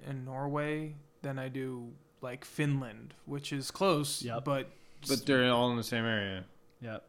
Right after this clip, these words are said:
Speaker 2: I, I hear a big difference between Finland, for sure.
Speaker 1: Yeah, but I, I mean,
Speaker 2: Their language
Speaker 1: I
Speaker 2: also sounds extremely different.
Speaker 1: Yeah,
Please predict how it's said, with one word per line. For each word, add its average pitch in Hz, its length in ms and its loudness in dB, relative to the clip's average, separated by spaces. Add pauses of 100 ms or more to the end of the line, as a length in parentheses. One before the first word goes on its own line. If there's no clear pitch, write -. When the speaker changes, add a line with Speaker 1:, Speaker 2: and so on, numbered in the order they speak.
(160)
Speaker 2:
I, 160 220 2
I 175 120 6
hear 214 200 0
a 143 80 4
big 127 240 0
difference 117 300 -6
between 113 400 -12
Finland, 101 640 -12 (160)
for - 120 -12
sure. 156 120 0
Speaker 1:
Yeah, 131 360 6
but 143 160 0
I, 160 220 2
I 143 60 2
mean, 160 100 6
Speaker 2:
Their 208 120 10
language 190 360 8
Speaker 1:
I 147 60 8
Speaker 2:
also 196 220 4
sounds 120 300 -2
extremely 113 440 -8
different. 101 240 -2
Speaker 1:
Yeah, 120 180 4